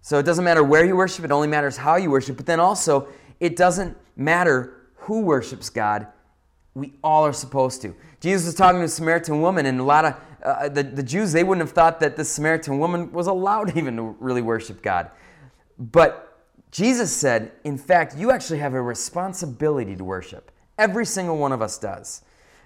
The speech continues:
Um, the easiest way, I think, for us to know whether or not we're worshiping God is this. Think to yourself, if God were physically standing with me right here, right now, would I feel fine with what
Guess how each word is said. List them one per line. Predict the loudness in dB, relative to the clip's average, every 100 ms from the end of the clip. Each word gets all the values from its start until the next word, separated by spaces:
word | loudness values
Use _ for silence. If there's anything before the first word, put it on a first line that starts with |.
| _
Um, | -12 -10 -14 _ _ _ _ _ _ _ _ _ _ _ _ _ _ _ _
the | -14 -6
easiest | -2 2 0 0
way, | 4 4
I |
think, | 4 -4 -2
for | -2
us | -2 -6
to | -4
know | -2 0 0 -2 -10 -6
whether | 2 4 4 2
or |
not | 2 0 0
we're | -2
worshiping | -2 -4 -6 -10 -4
God | -2 -4
is | -6
this. | -10 -10 -12 -14 _ _ _ _ -6
Think | -6 0
to | 0
yourself, | 0 -2 -2 -4 -8 -20 _ _ _ _ _ _ _ 0
if | 0 0
God | 4 6 6
were | 4 0
physically | 0 0 0 -4 -4
standing | -4 -2 -2 -2 -2 0
with | -2 -2
me | -8 -8
right | -6 0 0 0
here, | -4 -4 -2
right | -2 0 -2 -2
now, | -6 -6 -8 -16 _ _ _ _ _ _ _ _ _ _
would | -2 2
I | 2
feel | 0 -2 0
fine | -2 -4 -4 -2 -4
with | -8
what | -4 -4